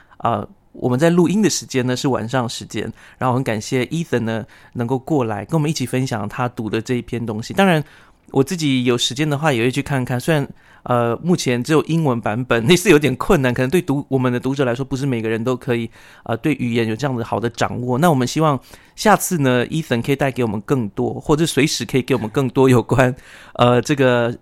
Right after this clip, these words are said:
我可以讲说叫幸福的演算法的一些，呃，一些内容。那，呃，Ethan跟大家再说一下你最后的想要说的话吧。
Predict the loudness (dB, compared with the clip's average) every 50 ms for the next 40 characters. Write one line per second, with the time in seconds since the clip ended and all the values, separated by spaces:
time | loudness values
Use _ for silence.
0 | _ _ _ _ -14 -6 -2 -2 0 0 0 0 0 -2 -2 -2 -2 -2 -2 -2
1 | -2 0 2 2 2 2 2 2 4 4 4 4 2 2 4 2 2 2 2 2
2 | 2 2 2 2 0 0 0 -2 -2 2 2 2 2 2 -2 -8 -20 -20 -18 -18
3 | -10 -2 0 2 2 2 2 0 0 -2 0 0 2 2 2 2 2 2 2 2
4 | 0 0 0 -2 0 0 2 2 0 -2 -4 -12 -16 _ 0 2 2 2 2 2
5 | 2 2 4 4 2 4 4 6 4 6 4 4 2 2 4 2 2 2 2 2
6 | 0 2 0 -2 -4 0 2 2 4 4 2 2 2 0 -4 -4 -6 -6 -4 -2
7 | -2 -2 0 -2 -2 -2 -2 -4 -6 -4 -4 -6 -6 -6